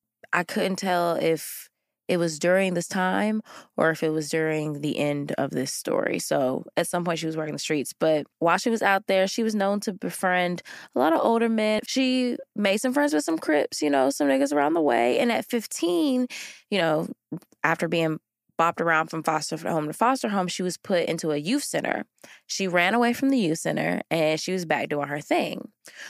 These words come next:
So one day, it's two thousand two, and she's out with her homegirl. She's at a Chinese restaurant and they're chilling.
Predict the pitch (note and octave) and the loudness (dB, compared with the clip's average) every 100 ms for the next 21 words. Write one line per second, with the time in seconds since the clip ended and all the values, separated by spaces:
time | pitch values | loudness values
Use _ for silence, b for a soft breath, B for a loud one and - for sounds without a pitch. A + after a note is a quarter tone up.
0 | B - A#3+ A3 G#3 C4+ A4 G3 D3+ D3+ | B -4 2 2 2 2 2 2 0 0
1 | - G#3+ - B3+ B3 B3 C#4 D#4+ - G3 | -2 -4 -2 -4 -2 -2 0 -2 -2 -2
2 | F3 E3+ E3+ F3 E3+ - G3 G#3+ A#3 A3+ | -2 -2 -2 -2 -4 -2 -2 -2 0 0
3 | B3 C4+ C4+ A#3 G#3+ G3+ G3+ G3 F#3+ F#3+ | 2 0 0 2 2 0 0 2 2 0
4 | F#3+ B B - - G#3+ C4+ C4+ C#4 - | -4 B B -6 -2 0 2 2 0 -4
5 | B3 A#3 B3+ C4+ A3 G3 - F#3+ F#3 F3+ | 0 2 2 0 0 0 0 -2 0 2
6 | F3 F3+ - b b b _ _ G#3 G3 | 0 -2 -6 b b b _ _ 0 2
7 | F#3 F#3 F3+ B3+ - - B3+ G3+ F3+ F3+ | 2 0 0 0 -2 -2 0 0 0 0